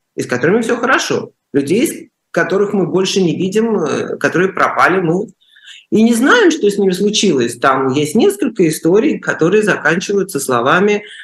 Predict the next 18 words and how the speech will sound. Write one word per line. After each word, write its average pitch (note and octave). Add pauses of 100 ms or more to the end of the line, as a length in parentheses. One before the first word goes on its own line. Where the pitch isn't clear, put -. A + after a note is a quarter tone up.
"О D3+
дальнейшей D#3+
судьбе D#3+
ничего F3
не F3+
известно". - (1200)
Вот. G3+ (100)
Ам, D#3+
выставка A3 (720)
маленькая, D3+ (580)
но G#3 (720)
чем A3
я G3
очень F3+
горжусь, C3
это G#3+
действительно A3+
настоящие E3+